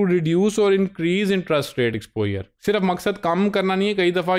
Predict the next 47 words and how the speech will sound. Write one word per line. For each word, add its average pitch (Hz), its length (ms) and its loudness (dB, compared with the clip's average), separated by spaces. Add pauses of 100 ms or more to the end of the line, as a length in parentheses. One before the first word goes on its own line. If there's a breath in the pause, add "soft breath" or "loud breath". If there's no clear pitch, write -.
if 180 180 -4
you 180 140 0
want 165 240 0
to 208 100 -4
take 185 300 0
exposure 156 500 0 (140)
for 143 100 2 (160)
the 135 60 0 (100)
gains, 170 480 -2
you 131 180 -2
can 165 240 -2 (280)
increase 160 480 -2
your 214 160 2
exposure 120 480 -2
as 107 120 -2
well। 110 200 -2
या 123 160 0
स्पेकुलेटर 147 540 -2 (100)
mainly 147 340 0
ये 156 140 0
कर 151 200 0
ही 196 120 0
यही 185 160 2
रहे 147 140 2
होते 135 240 -2
हैं 165 100 -2
कि 160 120 -6
they 139 200 0
are 139 160 -2
taking 156 360 -2
exposure 135 480 0
to 165 100 -2 (440)
gain 123 300 2
out 101 180 -8
of - 160 -14
it। - 40 -20 (560)
Among 226 460 2
most 247 360 0
common 254 280 0
types 180 320 2
of 190 80 4
interest 185 420 -2
rates 175 300 2
are 165 160 4
interest 175 440 -2
rate 185 200 0
swaps। 123 560 -2